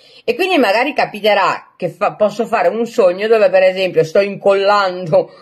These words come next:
un quaderno, a un certo punto apro la colla e me la bevo perché ho sete.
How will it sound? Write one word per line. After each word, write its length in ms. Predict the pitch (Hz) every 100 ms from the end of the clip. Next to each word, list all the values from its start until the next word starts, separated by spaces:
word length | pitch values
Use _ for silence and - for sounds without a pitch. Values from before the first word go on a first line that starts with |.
| _ -
un 200 | 202 208
quaderno, 540 | 269 240 190 208 233
a 40 |
un 120 | 220 175
certo 360 | 202 208 233
punto 300 | 202 214 165
apro 280 | 175 180 262
la 100 | 285
colla 360 | 175 165 214 220
e 40 |
me 120 | 202
la 120 | 208
bevo 320 | 208 156 185 165
perché 240 | 139 135
ho 60 | 139
sete. 560 | 220 180 - 131 120